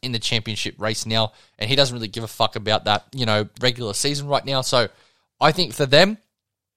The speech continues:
they're definitely gonna be a top three team in the N B A. Now, moving into top two, there's obviously two teams left, the Lakers and the Nets.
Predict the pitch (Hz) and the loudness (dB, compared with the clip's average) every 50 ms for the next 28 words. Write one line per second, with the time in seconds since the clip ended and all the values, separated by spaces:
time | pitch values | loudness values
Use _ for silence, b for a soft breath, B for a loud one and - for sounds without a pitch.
0 | _ _ - _ _ - 131 123 123 123 147 143 - 135 131 123 120 117 113 110 | _ _ -20 _ _ -2 -2 0 2 2 2 2 2 -2 -2 -2 0 -2 0 0
1 | 113 113 113 - - - - 127 - - - 117 104 101 - - 113 107 101 101 | 0 0 0 -2 -4 -4 -4 -4 -4 -2 -4 -6 -6 -4 -4 -4 -4 -4 -4 -6
2 | 101 101 98 98 98 107 113 104 87 - _ _ _ _ _ _ _ _ _ - | -6 -6 -6 -4 0 0 0 0 0 -4 _ _ _ _ _ _ _ _ _ 2
3 | 156 156 156 185 208 170 180 180 170 151 - - 117 - - 165 143 - - - | 2 4 6 4 4 4 2 0 0 -2 -2 -6 -6 0 0 0 0 0 -4 -2
4 | - 151 151 147 143 131 b b b b b - 131 123 - - 208 202 196 160 | 2 4 4 4 2 2 b b b b b -14 -14 -6 0 2 4 4 4 2
5 | 143 165 143 - - 151 135 - 135 127 117 98 113 120 127 127 123 - - - | 2 0 0 0 0 0 2 2 0 0 0 0 2 4 4 4 4 2 -6 -16
6 | _ - 123 113 113 123 123 113 120 127 110 113 107 107 104 107 123 131 127 - | _ -6 -4 0 2 2 2 2 0 -4 -6 -6 -6 -8 -2 0 0 0 0 -2
7 | - - - | -6 -8 -8